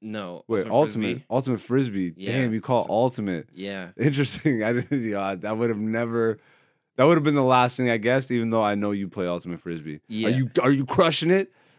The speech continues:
Speaker 2: You getting all that
Speaker 1: Well
Speaker 2: Ultimate Frisbee puss 'cause you're just fucking
Speaker 1: No, um,
Speaker 2: doing three sixty
Speaker 1: but I
Speaker 2: disc curls?
Speaker 1: so not only was I coaching before, but now I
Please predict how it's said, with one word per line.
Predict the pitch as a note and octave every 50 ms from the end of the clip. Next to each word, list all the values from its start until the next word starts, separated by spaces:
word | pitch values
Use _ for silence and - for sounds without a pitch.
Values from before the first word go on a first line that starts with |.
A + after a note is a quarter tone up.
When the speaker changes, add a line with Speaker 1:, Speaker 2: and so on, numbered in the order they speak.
| _ _ -
Speaker 2:
You | B2+
getting | A#2 C#3+ C#3+ C#3+
all | D3 C#3+
that | C#3+ C3+
Speaker 1:
Well | B2 C#3+
Speaker 2:
Ultimate | D3 B2+ C#3 C#3 C3
Frisbee | - D3 C#3+ C3+ C3+ C#3+
puss | C3 - - D3+ D3+ E3 D#3 -
'cause | - - C3 A#2 A#2
you're | B2 A#2+
just | A#2+ A#2 -
fucking | - C#3+ C#3+ C3+ C3+ C3 C3 B2 A2+ G#2+ G2 - -
Speaker 1:
No, | C3+ A#2+ A#2 G#2+ F#2+ F#2 F#2+ - -
um, | A2 A2 G#2+ G2+ G#2 G#2 G#2 G2+
Speaker 2:
doing | D3+ F3 D#3+ D3 C#3+ C3+ C3+
three | B2 A2 - - - - - D3 D3+ D#3+ E3+ D#3
sixty | C#3 - - E3 D#3+ D3 D3+ - - D#3+ D3 C#3 C3+ B2 A#2+ _ _ _ _ _ _
Speaker 1:
but | - G#2 C3+ C#3+ D3+ D3 B2+
I | A2+ G#2+ -
Speaker 2:
disc | D3+ E3+ - - -
curls? | D#3+ D#3+ D#3+ D#3+ D#3+ E3+ F3 F3 F3
Speaker 1:
so | - - - - B2 A#2+ A#2 A2 G#2+
not | G#2 A2+ B2 C#3+ C3+ -
only | D3 C#3+ C#3+ C#3 C3+
was | C3+ B2+ B2+ A#2
I | A#2 G#2 G2+
coaching | - _ - A#2+ B2+ B2 - C3+ C3
before, | B2+ B2 B2 - B2 B2+
but | A#2 G#2 G#2 G2
now | G2+ G2+ G2+ G2 F#2+
I | F#2+ F#2+